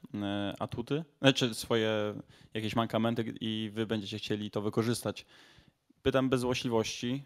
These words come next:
bo, no, nie zdążyliśmy zobaczyć pewnie pomysłu, em, Lechi, bo Raków szybko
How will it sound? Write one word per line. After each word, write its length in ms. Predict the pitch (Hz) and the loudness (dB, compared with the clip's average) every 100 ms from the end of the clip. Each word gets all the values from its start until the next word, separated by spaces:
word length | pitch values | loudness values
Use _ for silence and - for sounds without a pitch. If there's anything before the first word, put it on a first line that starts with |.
| - | -8
bo, 540 | 107 113 117 113 113 113 - | 0 2 2 2 -2 -6 -4
no, 80 | 120 | -2
nie 120 | 120 | 0
zdążyliśmy 460 | 120 117 123 - | 2 2 0 0
zobaczyć 480 | 107 101 101 107 - - _ _ | 0 2 0 -2 -6 -14 _ _
pewnie 240 | 110 104 | -2 0
pomysłu, 640 | 98 110 107 - 104 101 - | 0 0 0 0 0 0 0
em, 640 | 104 101 101 101 101 101 | -2 -2 -4 -4 -6 -4
Lechi, 280 | 104 107 - | 0 0 0
bo 120 | 107 | 0
Raków 420 | 107 107 107 - - | 2 0 -2 -6 -8
szybko 460 | - - 107 104 | -6 0 0 0